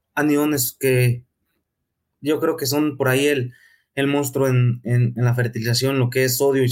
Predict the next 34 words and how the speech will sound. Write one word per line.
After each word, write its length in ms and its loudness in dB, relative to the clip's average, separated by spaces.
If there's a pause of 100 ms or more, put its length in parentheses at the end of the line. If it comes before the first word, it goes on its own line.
(120)
cloros. 420 -2 (460)
Si 180 -2
tenemos 360 0
un 140 2
alto 260 -2
elevado 340 2
de 80 0
estos 300 -2
dos, 560 2
de 80 2
estos 320 -4
dos 120 2
iones, 440 -2 (240)
pues 160 -2
vamos 180 0
a 80 -4
tener 320 0
un, 260 0
un, 580 -2 (2250)
un 380 0
aprovechamiento 720 0
de 60 2
los 100 0
nutrientes 420 0
muy 120 2
limitado, 600 0 (140)
porque 260 0
entran 260 0
en 100 0
competencia. 720 -2 (160)
Ya 140 -2
no 140 -2
te 100 -2
permite 800 0